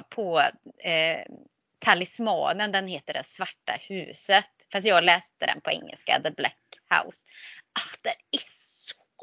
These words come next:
bra! Så att jag tänker, alla ni som gillar Stephen King och även ni som kanske inte gillar Stephen King ska ju läsa den här boken. Och har ni inte läst Talismanen, som är första boken som kom ut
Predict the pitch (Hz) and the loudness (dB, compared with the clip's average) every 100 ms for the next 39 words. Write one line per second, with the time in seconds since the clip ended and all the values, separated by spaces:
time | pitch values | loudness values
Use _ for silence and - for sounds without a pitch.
0 | 262 247 285 415 539 190 - - - - | -2 0 2 4 6 6 4 -2 -14 -16
1 | - 294 285 294 302 339 277 277 - 339 | 4 8 8 8 6 4 6 4 8 6
2 | 294 302 311 247 262 247 269 220 190 196 | 8 6 4 0 0 0 0 8 8 8
3 | - 202 196 196 240 262 240 233 202 202 | 0 -2 -2 -2 -2 0 6 6 6 2
4 | 190 180 - 180 175 160 165 160 131 170 | -6 -8 -10 -8 -8 -6 -8 -4 -2 -2
5 | 277 277 294 180 156 - - - - - | -2 0 2 0 0 -6 -20 -20 0 4
6 | 247 165 175 214 240 160 - 240 277 269 | 6 4 2 6 6 6 2 -8 0 2
7 | 180 214 170 - 180 214 247 277 302 285 | 2 -2 -10 -8 -6 -2 -2 -2 2 6
8 | 185 - 208 196 - 233 190 156 180 208 | 6 4 -4 -4 -6 -4 0 0 -2 -4
9 | 214 175 240 - - 240 226 151 - 180 | -4 -4 -6 -10 -2 0 0 -2 -4 -6
10 | - 180 - 190 175 160 | -4 -8 -6 -4 0 -2